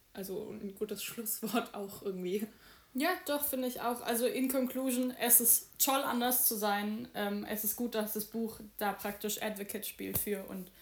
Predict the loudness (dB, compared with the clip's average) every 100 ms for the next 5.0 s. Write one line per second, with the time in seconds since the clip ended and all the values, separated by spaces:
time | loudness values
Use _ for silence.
0 | -4 -4 -4 -10 -20 -12 -12 -12 -18 _
1 | _ _ _ 4 6 6 6 6 6 2
2 | -2 0 4 6 8 8 8 0 -2 -2
3 | -2 -2 -6 -12 -2 2 2 0 -6 -6
4 | 0 2 2 0 -6 _ 4 6 6 4